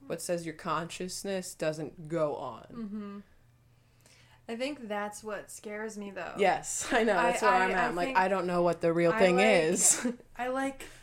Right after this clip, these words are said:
Speaker 2: a plan,
Speaker 1: Mm-hmm.
Speaker 2: you know?
Speaker 1: Yeah.
Speaker 2: And I like to be prepared.
Speaker 1: Yes.
Speaker 2: And I don't like surprises.
Speaker 1: Mm-hmm.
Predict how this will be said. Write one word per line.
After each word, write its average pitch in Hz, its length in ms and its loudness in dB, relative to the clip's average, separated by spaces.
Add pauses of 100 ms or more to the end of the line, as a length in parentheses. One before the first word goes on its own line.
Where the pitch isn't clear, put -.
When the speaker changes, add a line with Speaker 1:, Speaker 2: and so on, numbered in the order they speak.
Speaker 2:
a 226 120 -4
plan, 214 600 -8 (200)
Speaker 1:
Mm-hmm. 220 260 -2
Speaker 2:
you 233 120 -2
know? 233 300 -4
Speaker 1:
Yeah. 175 280 -2 (340)
Speaker 2:
And 214 460 -6
I 226 120 -6
like 226 440 -6
to 226 100 -12
be 220 140 -10
prepared. 202 720 -8 (240)
Speaker 1:
Yes. - 380 -14
Speaker 2:
And 220 160 -8
I 208 80 -8
don't 214 280 -8
like 208 200 -12
surprises. 196 920 -12
Speaker 1:
Mm-hmm. 185 240 -10